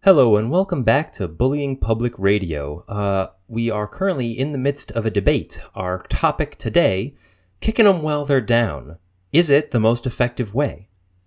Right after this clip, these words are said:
Uh, speaking in favor of the motion, uh, we have noted bully and scholar, um, Max Reginald. Uh, Max,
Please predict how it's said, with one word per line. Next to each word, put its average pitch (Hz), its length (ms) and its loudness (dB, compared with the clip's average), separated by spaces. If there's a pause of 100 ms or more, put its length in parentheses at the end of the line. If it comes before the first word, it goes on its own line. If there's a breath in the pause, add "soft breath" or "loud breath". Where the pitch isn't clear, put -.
(240)
Uh, 104 260 2
speaking 151 540 -2
in 131 240 -2
favor 123 480 2
of 95 100 0
the 95 80 -4
motion, 110 640 -2
uh, 95 340 0
we 117 180 -4
have 104 420 -6
noted 147 580 0
bully 135 540 0
and 131 320 -2
scholar, 107 720 2 (420 soft breath)
um, 87 460 -2 (580)
Max 123 540 -2
Reginald. 95 680 0 (240)
Uh, 101 140 0
Max, 110 360 -4